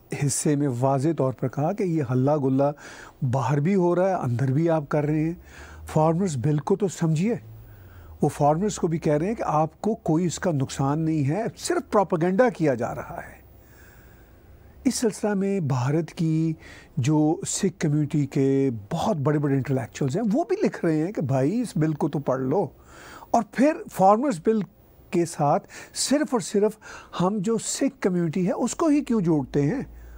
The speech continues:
पूरा भारत है, पूरे भारत के फार्मर्स हैं। ये कैसे हो गया कि सिर्फ पंजाब में ही फार्मिंग होती है, पूरे भारत में फार्मिंग होती है? तो बहरहाल, ये जो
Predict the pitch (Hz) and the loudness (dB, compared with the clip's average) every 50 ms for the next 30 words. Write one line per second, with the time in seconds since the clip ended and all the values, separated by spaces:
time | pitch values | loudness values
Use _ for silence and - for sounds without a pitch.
0 | - - - - 190 190 208 240 240 180 139 151 139 139 147 185 208 - - 147 | -18 -8 -2 0 0 4 4 4 4 4 4 2 2 4 4 2 2 2 0 -2
1 | 165 - - 170 - - - - - 180 175 185 208 202 151 110 - 120 123 156 | -2 -2 -2 -4 -6 -8 -14 -6 -2 0 2 4 4 2 2 0 -4 -2 0 2
2 | 208 214 214 - - 202 202 202 202 - - - - - - - 160 160 151 151 | 2 0 0 0 2 2 2 2 0 -8 -18 -20 -20 -14 0 2 4 4 4 2
3 | 160 151 131 151 190 247 196 - - - - - - - - - - - - - | 0 0 0 -2 -2 -2 -4 -8 -12 -20 -20 -20 -20 -20 -20 -20 -20 -20 -20 -20
4 | - - - - - 208 269 302 208 233 220 196 - - 220 202 190 165 196 214 | -20 -20 -14 -4 -2 0 0 2 4 4 4 4 4 4 4 4 6 4 4 2
5 | 233 214 214 151 - 208 196 160 - - 160 143 147 160 165 196 202 202 208 202 | 2 0 -2 0 2 0 0 0 0 -2 0 2 6 6 6 6 6 4 2 2
6 | 190 202 160 - 160 147 139 143 156 143 147 139 135 - 139 139 196 247 202 - | 2 0 2 2 2 2 2 2 0 0 0 0 0 0 -2 -2 -2 -2 -6 -10
7 | - - - - - - - 196 185 196 208 143 107 - 107 113 185 202 202 214 | -14 -20 -20 -20 -20 -6 -2 0 4 4 4 2 0 -6 -4 -4 -4 -2 -2 -4
8 | 208 165 - 165 160 151 156 156 143 131 113 - 147 160 220 254 - - - - | -4 -2 -2 -2 0 0 -2 -2 -2 -2 -2 -2 -4 -4 -4 -6 -10 -16 -20 -20
9 | - - - - - - - - - - - - - - - - - - - - | -20 -20 -20 -20 -20 -20 -20 -20 -20 -20 -20 -20 -20 -20 -20 -20 -20 -20 -6 -2
10 | - 480 - 208 247 294 330 302 269 294 349 359 359 370 269 190 165 208 277 311 | -2 0 0 2 2 2 4 4 4 2 2 2 0 -4 -4 -2 0 0 0 0
11 | 320 - - - 185 139 214 233 262 254 - - - | 0 -2 -4 -4 -4 0 0 0 0 0 -2 -4 -10